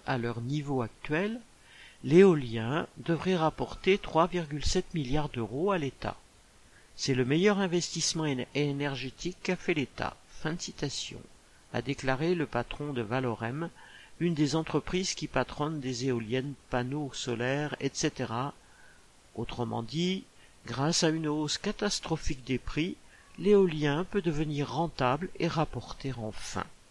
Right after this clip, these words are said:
L'État a versé deux milliards d'argent public à la filière éolienne en deux mille vingt et onze milliards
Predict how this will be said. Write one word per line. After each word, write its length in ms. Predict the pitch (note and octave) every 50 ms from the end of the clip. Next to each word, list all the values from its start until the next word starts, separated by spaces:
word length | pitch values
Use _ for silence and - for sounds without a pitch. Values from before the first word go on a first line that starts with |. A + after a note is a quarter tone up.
| - - - - - - - - - - - - - - - - - - - - A#2
L'État 320 | C3+ C#3 - G#3+ G#3+ G#3
a 40 | G#3
versé 380 | G3+ F#3+ F#3+ - - - G#3
deux 180 | F#3 D#3 G3 G#3+
milliards 380 | G#3 G#3 G3+ F3 F3+ F#3 F3 D#3+
d'argent 340 | E3 D#3+ D#3+ C#3+ - D#3
public 440 | D3+ - D#3+ D3 C#3 E3+ F#3+ F#3 -
à 60 | D#3
la 100 | C#3+ D3+
filière 600 | C#3+ - - - - D#3+ D#3+ D3+ E3 E3+ D#3+ D3+ D#3
éolienne 500 | D3 C#3+ C#3+ C#3+ D3 D#3 E3+ E3+ D#3+ D#3
en 120 | D3 C3+ A#2
deux 120 | - D3 D#3+
mille 260 | E3 E3 D#3+ D3 B2
vingt 320 | A2 - B2 A2+ G#2+ - - - - - - - - - - - - - - -
et 160 | C3+ D3 - -
onze 300 | F3 G#3 A#3 A3+ F#3+ F#3+
milliards 600 | F#3 G3 F#3+ E3+ E3 D#3 D3+ C#3+ D3 E3 F3+ G3